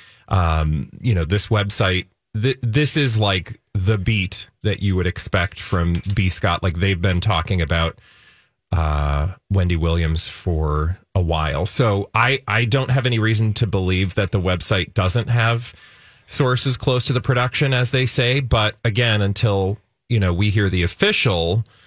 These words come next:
statement, um, kinda just take it with a grain of salt. But at the same time, again, it wouldn't be a surprise. And we already know that Sherri Shepherd was destined to take over. We just don't know the future of the show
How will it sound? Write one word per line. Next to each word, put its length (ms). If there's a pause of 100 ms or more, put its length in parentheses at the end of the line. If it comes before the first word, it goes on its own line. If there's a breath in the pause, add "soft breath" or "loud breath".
(280 soft breath)
statement, 640 (120)
um, 460 (920)
kinda 280
just 260
take 240
it 80
with 120
a 40
grain 240
of 80
salt. 300
But 100
at 80
the 80
same 220
time, 400
again, 460
it 120
wouldn't 220
be 140
a 40
surprise. 520
And 80
we 120
already 400
know 240
that 160
Sherri 300
Shepherd 460
was 300 (480 loud breath)
destined 440
to 60
take 320
over. 320
We 160
just 200
don't 200
know 120
the 80
future 400
of 120
the 80
show 520